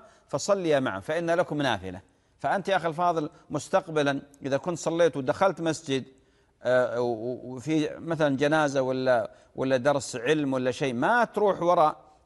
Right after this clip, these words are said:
المسجد وتجلس، لا، يساء بك الظن، صلي معهم ولك نافلة ولله الحمد. سعدي من الكويت يقول: "يعني بالنسبة لرفع الأيدي في الدعاء قبل السلام، وارد؟" لا، غير وارد يا أخي الفاضل، بارك الله فيك ورضي الله عنك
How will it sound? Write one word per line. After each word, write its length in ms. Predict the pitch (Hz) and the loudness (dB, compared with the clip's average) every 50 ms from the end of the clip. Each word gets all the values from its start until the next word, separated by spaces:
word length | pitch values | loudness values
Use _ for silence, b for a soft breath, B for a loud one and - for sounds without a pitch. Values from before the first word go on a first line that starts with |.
| - 143 | -6 -4
المسجد 520 | 143 147 151 147 - - - 139 127 123 - - | -2 0 0 -2 -2 -2 -4 -4 -4 -4 -6 -8
وتجلس، 600 | 127 - 156 143 135 135 127 127 120 - - 147 | -4 0 0 0 0 0 -2 -2 -4 -6 -4 0
لا، 180 | 156 147 - - | 0 0 0 -2
يساء 340 | 127 139 135 - 190 175 151 | -6 -6 -2 0 0 0 0
بك 200 | 147 139 - 139 | 0 -2 -2 -2
الظن، 320 | 139 135 151 151 123 104 - b b b b | -2 0 0 -2 -2 -2 -8 b b b b
صلي 360 | - - 220 233 202 175 165 | -6 -2 -2 -2 0 0 -2
معهم 320 | 175 196 185 185 202 208 202 | 0 -2 -2 0 -2 -2 0
ولك 220 | 190 165 - - | 0 0 0 2
نافلة 380 | 160 160 143 120 110 117 117 120 | 2 2 2 2 0 0 0 2
ولله 380 | 127 127 131 123 117 113 107 | 2 2 2 2 2 4 2
الحمد. 280 | 101 - - 101 85 - - _ _ _ _ _ _ _ _ _ _ _ _ _ _ _ _ _ _ _ _ _ _ _ _ _ _ _ _ _ _ B B B B B B B B B B | 2 2 -2 -8 -10 -10 -14 _ _ _ _ _ _ _ _ _ _ _ _ _ _ _ _ _ _ _ _ _ _ _ _ _ _ _ _ _ _ B B B B B B B B B B
سعدي 360 | - - 233 202 208 202 196 | 0 2 2 2 4 2 0
من 80 | 190 | 0
الكويت 360 | 180 165 - 196 196 185 - 180 | 0 -2 2 2 2 2 2 0
يقول: 240 | 170 - 175 165 | 0 0 2 2
"يعني 340 | 165 165 156 139 123 139 147 | 2 4 4 4 4 2 0
بالنسبة 460 | 143 151 156 170 175 - - - 147 | -2 -2 -2 -2 -4 -4 -4 -2 -2
لرفع 420 | 139 135 135 135 135 131 - - 127 | 0 2 2 2 0 0 -2 -2 -6
الأيدي 400 | 135 131 151 165 165 151 139 139 | -6 -4 -4 -4 -4 -2 -4 -6
في 80 | - | -6
الدعاء 420 | 135 127 131 127 139 139 156 165 147 | -8 -8 -6 -4 -2 0 0 0 0
قبل 280 | - - 139 131 135 | 0 -2 -2 -2 -2
السلام، 520 | 131 - - - 135 127 120 101 90 101 120 | -6 -6 -6 -2 -2 0 0 0 -2 -2 -2
وارد؟" 420 | 139 147 156 165 170 160 131 131 | 2 2 2 2 2 0 -2 -2
لا، 140 | 143 156 127 | -2 -2 -2
غير 220 | 131 156 185 185 | -2 -4 -4 -2
وارد 380 | 175 180 180 170 147 139 120 120 | 0 0 0 0 0 -2 -2 -2
يا 100 | 120 120 | -2 -2
أخي 120 | 113 123 | -2 -2
الفاضل، 360 | 113 107 127 131 120 98 85 80 | -4 0 0 0 0 0 -4 -6
بارك 400 | 101 117 139 143 139 131 - 139 | -2 2 2 2 2 0 -2 -2
الله 160 | 135 139 135 | -2 -2 -2
فيك 220 | 131 143 127 117 | -2 -4 -6 -4
ورضي 260 | 127 127 127 127 135 | -4 -4 -2 -2 -2
الله 160 | 127 123 127 127 | 0 2 2 2
عنك 180 | 135 127 107 | 0 0 -4